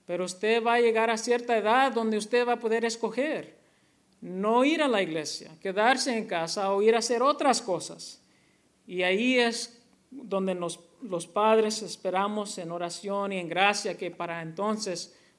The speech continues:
usted, joven y niño, tiene el deseo de adorar a Dios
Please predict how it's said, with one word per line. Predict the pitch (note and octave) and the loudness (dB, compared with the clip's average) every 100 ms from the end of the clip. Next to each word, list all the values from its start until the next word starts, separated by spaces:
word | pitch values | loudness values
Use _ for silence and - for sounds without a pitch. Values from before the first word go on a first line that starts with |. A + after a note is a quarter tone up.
| - | -12
usted, | F3 - G3+ G#3 G3+ D3 | -10 -6 0 2 2 -2
joven | F#3+ G3+ G3 | -4 -4 -4
y | F3+ | -6
niño, | F#3 G#3 G3 | -6 -4 -6
tiene | F3 G3 G3+ G#3 | -10 -10 -8 -6
el | F#3 | -6
deseo | E3+ - - G3 G#3+ F#3+ | -6 -6 -4 -2 0 0
de | D#3+ D3+ - | -2 -6 -8
adorar | E3+ E3 E3+ E3+ F#3 | -10 -8 -6 -4 -2
a | F#3+ | -2
Dios | E3+ D3+ C#3+ - | -4 -8 -10 -16